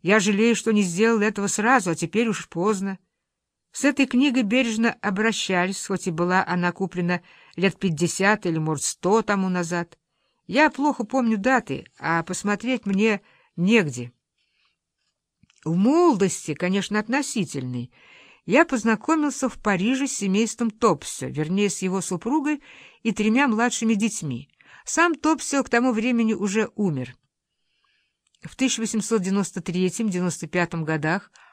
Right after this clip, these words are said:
Гамсун жил в Париже, где вел богемный образ жизни.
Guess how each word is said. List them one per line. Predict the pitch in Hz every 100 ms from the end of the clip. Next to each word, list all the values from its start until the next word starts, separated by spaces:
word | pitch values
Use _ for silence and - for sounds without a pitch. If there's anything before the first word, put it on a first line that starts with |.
| - -
Гамсун | 175 196 156 175
жил | 156 175
в | -
Париже, | - 170 185 220 277 294 - -
где | 165 156 180
вел | 226
богемный | 220 185 156 220 247 233
образ | - 190 190 196
жизни. | 151 139 117 123 135